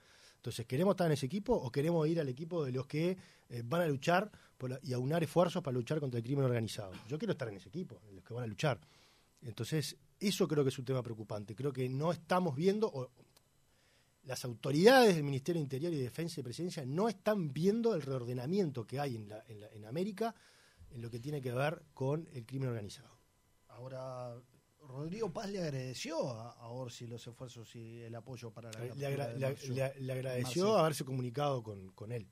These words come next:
Speaker 1: Yo por lo que leí es un agradecimiento de, que, que lo llamó él, como otros presidentes también, creo que también rom-,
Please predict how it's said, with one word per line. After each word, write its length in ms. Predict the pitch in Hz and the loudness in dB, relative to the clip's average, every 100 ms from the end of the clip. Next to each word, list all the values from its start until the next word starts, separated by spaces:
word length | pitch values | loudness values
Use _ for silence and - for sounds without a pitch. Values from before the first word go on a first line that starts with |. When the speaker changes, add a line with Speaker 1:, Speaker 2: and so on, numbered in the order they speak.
| _ | _
Speaker 1:
Yo 80 | 117 | -16
por 100 | 113 | -14
lo 80 | 107 | -12
que 100 | 104 | -12
leí 300 | 101 120 170 | -10 -8 -8
es 220 | 147 95 _ _ | -10 -18 _ _
un 80 | 117 | -20
agradecimiento 680 | 104 107 123 117 165 226 165 | -18 -14 -8 -4 0 2 0
de, 120 | 104 98 - - - _ - 127 | -4 -14 -20 -20 -20 _ -20 -16
que, 160 | 110 | -16
que 120 | 95 104 | -14 -12
lo 80 | |
llamó 340 | 104 107 131 156 | -10 -4 -2 2
él, 140 | 170 | 2
como 180 | 190 117 | 0 -4
otros 160 | 120 127 | -4 -6
presidentes 500 | 82 - 131 175 131 | -8 -4 -2 -2 -4
también, 300 | 110 135 156 | -6 -4 -2
creo 160 | 120 | -4
que 120 | 110 101 | -6 -8
también 260 | 104 113 | -8 -6
rom-, 180 | 113 | -6